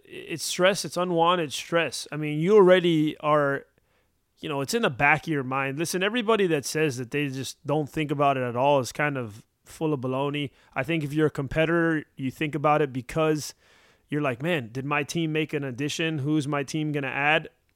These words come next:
Not that you're following it, those thoughts are in the back of your head. So then when you continue to get guys that just bombard you and, and, you know, family members that bombard you, like, "Hey, you know, did you see this or this or that?" It's just like,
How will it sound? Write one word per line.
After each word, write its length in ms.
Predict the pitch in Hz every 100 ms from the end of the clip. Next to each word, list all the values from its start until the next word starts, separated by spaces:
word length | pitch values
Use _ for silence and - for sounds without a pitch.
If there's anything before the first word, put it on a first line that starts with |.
| -
Not 260 | 156 175
that 60 | 175
you're 120 | 151
following 500 | - 196 214 170 151
it, 220 | 151 156 -
those 160 | 147
thoughts 280 | - 151 -
are 40 |
in 60 | 156
the 80 | 147
back 220 | 135 131
of 60 | 139
your 120 | 139
head. 200 | 180 156
So 160 | 156
then 260 | 160 196 165 - - _ _ _
when 140 | 160
you 80 | 165
continue 400 | 160 151 202 220
to 100 | 175
get 240 | 156 156 120
guys 360 | 143 143 139
that 80 | 131
just 260 | 120 123 123
bombard 480 | 123 113 143 147
you 220 | 127 143 127
and, 140 | 120 -
and, 200 | 135 120 _ _ _ _ -
you 80 |
know, 160 | 131 120
family 360 | 120 151 160 151
members 360 | 147 147 143
that 100 | 131
bombard 460 | 120 123 135 143 127
you, 180 | 135 127
like, 80 |
"Hey, 260 | 123 196 185
you 200 | 156 147
know, 100 | 147
did 140 | 143
you 80 | 143
see 160 | - 185
this 240 | 180 151
or 40 | 156
this 240 | 180 151
or 40 |
that?" 180 | 160 175
It's 280 | 165 170 -
just 200 | 214 175
like, 260 | 170 135